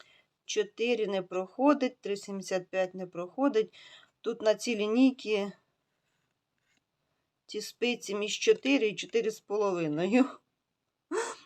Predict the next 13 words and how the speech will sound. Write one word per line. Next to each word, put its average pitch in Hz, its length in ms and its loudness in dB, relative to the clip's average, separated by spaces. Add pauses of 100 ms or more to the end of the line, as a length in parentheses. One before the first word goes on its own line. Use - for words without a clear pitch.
(160)
виходить. 202 680 0
Так 202 180 2
що 214 340 2 (540)
у 202 80 -8
кожного 233 680 8 (1300)
виробника 220 560 8
свій 202 260 -2
розмір, 220 480 6 (500)
скажімо 285 420 6
так, 254 340 6
і 330 60 4
потрібно 220 460 2
брати 208 500 8